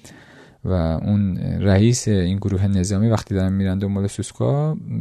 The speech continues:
میگه که این هایدکر یه آقایی که مشکل روانی داره. خلاصه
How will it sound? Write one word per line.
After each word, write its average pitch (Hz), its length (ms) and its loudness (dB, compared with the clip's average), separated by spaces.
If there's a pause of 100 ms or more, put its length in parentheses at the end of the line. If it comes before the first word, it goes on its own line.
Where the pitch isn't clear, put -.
(260)
میگه 110 260 0
که 143 140 -4
این 143 120 2
هایدکر 123 600 2 (560)
یه 123 400 4
آقایی 104 280 4
که 123 120 0
مشکل 117 400 4
روانی 101 580 6
داره. 85 280 4 (560)
خلاصه 147 540 2